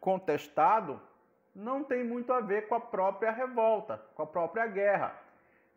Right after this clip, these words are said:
A nomenclatura contestado, gente, ela entra por conta, é, dessa disputa territorial entre os estados. Entre os estados. O Paraná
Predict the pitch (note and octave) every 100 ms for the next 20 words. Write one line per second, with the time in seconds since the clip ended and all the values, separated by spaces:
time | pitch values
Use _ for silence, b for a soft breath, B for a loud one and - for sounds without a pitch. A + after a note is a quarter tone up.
0 | b b - C#3+ F#3 G3 G3 F#3+ E3 -
1 | A#3 C#4 A#3+ F#3+ E3+ E3 D#3 - E3 G3+
2 | F#3+ C#3 B2+ B2+ D#3+ E3+ D#3+ E3 A3+ C4
3 | F3+ D3+ - G3 G3 - F#3+ F#3+ G3+ A#3+
4 | A#3 A#3 B B - D#3 D#3+ D#3+ G#3 A#3
5 | F#3+ A3 - - C4 C4+ A3+ - G3+ G3
6 | F#3+ E3+ E3 F3+ - - - G3+ C#4 D4+
7 | D4 A#3+ A#3 A3 B3+ - - D#3 D3 A#2+
8 | A2+ G2+ - - _ _ _ _ _ -
9 | C#3 F3+ A3 A3+ A3 G#3+ B3 - C#3+ B2+
10 | A2+ F#2 - - b b b - B2+ -
11 | D#3 D#3+ D#3+ D#3+ D#3 F3 A#3+ -